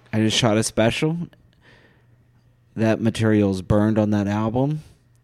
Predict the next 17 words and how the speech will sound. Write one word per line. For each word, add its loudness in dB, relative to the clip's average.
or -2
that -2
special, -4
and -2
then 0
I -2
will 0
then 2
write 0
another -2
album. -4
It 0
might 2
be 4
a 4
way 2
to, -2